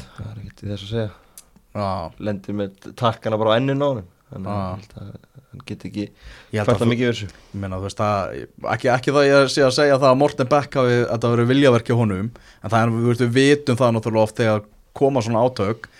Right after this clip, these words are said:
Speaker 2: þá eru menn ekkert að passa sig á því að lenda ekki á mótherjanum
Speaker 1: Nei,
Speaker 2: þegar
Speaker 1: og
Speaker 2: hann er
Speaker 1: mér
Speaker 2: að
Speaker 1: fannst
Speaker 2: testa.
Speaker 1: einmitt vera, ekkert vera með augun einmitt beint á því hvað hann var að gera, þannig að þetta var, þú veist,
Speaker 2: Já.
Speaker 1: hvort sem var óviljandi ekki, þá veist, það er Óli liggur hann eftir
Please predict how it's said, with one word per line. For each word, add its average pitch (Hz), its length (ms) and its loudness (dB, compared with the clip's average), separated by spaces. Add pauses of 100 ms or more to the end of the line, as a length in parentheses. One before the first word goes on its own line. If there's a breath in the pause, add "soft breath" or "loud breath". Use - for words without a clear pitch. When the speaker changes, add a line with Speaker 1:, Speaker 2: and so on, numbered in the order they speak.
(160 soft breath)
Speaker 2:
þá - 160 -6
eru 123 260 4
menn 117 160 2
ekkert 113 220 -4
að - 80 -16
passa - 420 0
sig 107 240 0
á - 240 -4
því 123 240 0
að 107 220 0 (240 loud breath)
lenda 131 400 2
ekki 123 100 2
á 117 80 4
mótherjanum 123 600 2 (100)
Speaker 1:
Nei, 123 80 2
Speaker 2:
þegar 113 320 8
Speaker 1:
og 120 80 6
Speaker 2:
hann 117 60 6
er - 20 6
Speaker 1:
mér 127 160 6
Speaker 2:
að 113 80 2
Speaker 1:
fannst 147 60 4 (100)
Speaker 2:
testa. 120 140 0
Speaker 1:
einmitt 110 180 2
vera, 113 140 -2 (100)
ekkert 113 220 -6
vera 113 100 0
með 113 240 -2
augun 123 240 0
einmitt 120 220 -2
beint 127 180 -4
á 131 80 -4
því 123 160 -4
hvað 131 80 0
hann 123 140 0
var 127 100 -2
að 120 60 -8
gera, 131 180 0
þannig 95 300 -4
að 95 80 -6
þetta 117 160 -10
var, 110 80 -4
þú 107 100 -6
veist, - 160 -16
Speaker 2:
Já. 95 220 -8
Speaker 1:
hvort 107 100 -2
sem 113 80 -4
var 107 140 2
óviljandi 120 260 0
ekki, 113 160 -4
þá 98 80 0
veist, 95 140 -8
það 98 80 -4
er 90 100 -2
Óli 110 240 0
liggur 117 320 -2
hann 120 140 0
eftir 123 240 -4